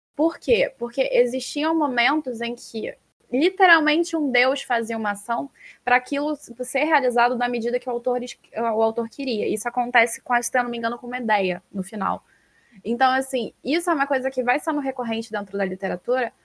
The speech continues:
mas por mais que eu goste dos, do, do teatro trágico, tem essas coisas assim que eu fico, "Amore, por que você fez isso?" <laughs> Mas, assim, lá dentro do contexto cultural fazia muito mais sentido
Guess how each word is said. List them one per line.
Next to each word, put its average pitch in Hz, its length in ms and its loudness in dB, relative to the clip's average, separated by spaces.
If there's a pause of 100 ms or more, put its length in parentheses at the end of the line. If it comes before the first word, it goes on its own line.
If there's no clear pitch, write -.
(160)
mas 240 320 2 (200)
por 302 160 2
mais 294 520 2
que - 360 -2
eu 240 140 2
goste 220 400 4
dos, 202 260 -6
do, 196 260 -2
do 190 220 -2
teatro 196 400 2
trágico, 247 480 4
tem 247 220 -2
essas 381 260 -2
coisas 233 320 0
assim 254 200 -6
que 302 120 -4
eu 269 60 0
fico, 226 280 -6
"Amore, 208 580 0
por 214 120 -10
que 226 100 -8
você 277 240 -8
fez 330 260 0
isso?" 269 320 -4 (220)
<laughs> 571 480 0 (320)
Mas, 254 240 2
assim, 277 340 -4
lá 254 340 8
dentro 269 300 0
do 240 80 2
contexto 233 380 -6
cultural 220 360 0
fazia 254 300 -2
muito 302 340 -4
mais 262 200 -2
sentido 220 680 -6